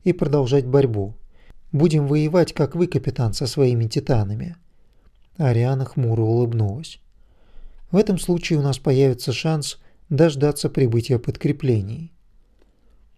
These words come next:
«Подкреплений?» изумился Тревена. «Генерал, вы оптимист». «Эй, капитан, поосторожнее в выражениях. Я же сказал, что не люблю всякие философии.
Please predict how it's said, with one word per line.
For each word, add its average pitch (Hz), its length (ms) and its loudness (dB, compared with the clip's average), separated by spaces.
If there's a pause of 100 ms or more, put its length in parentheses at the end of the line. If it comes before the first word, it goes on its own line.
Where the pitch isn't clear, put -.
(200)
«Подкреплений?» 165 800 2
изумился 117 460 -2
Тревена. 120 600 -2 (580)
«Генерал, 135 600 2
вы 135 160 4
оптимист». 131 680 -2 (1000)
«Эй, 143 200 6
капитан, 123 500 0
поосторожнее 123 720 2
в - 20 -2
выражениях. 104 640 0 (520)
Я 139 160 6
же 131 100 0
сказал, 160 400 2
что 131 200 -2
не 131 140 0
люблю 147 280 0
всякие 113 380 -2
философии. 139 760 -2